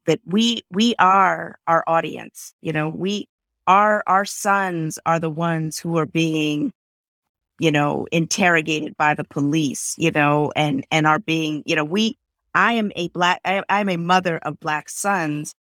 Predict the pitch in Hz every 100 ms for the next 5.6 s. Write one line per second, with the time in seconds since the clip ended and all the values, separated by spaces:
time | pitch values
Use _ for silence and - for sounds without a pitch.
0 | _ _ 190 175 165 156 - - 214 233
1 | 175 156 151 - 180 190 170 - 190 185
2 | 165 156 156 - 165 156 - 170 - -
3 | 151 151 151 151 - 185 160 151 147 _
4 | _ 160 139 143 - 151 175 160 - 143
5 | 165 214 190 156 -